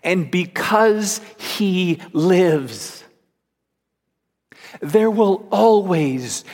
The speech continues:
be hope for tomorrow.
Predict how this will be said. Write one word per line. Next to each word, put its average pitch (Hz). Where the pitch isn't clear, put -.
be 165
hope -
for 147
tomorrow. 156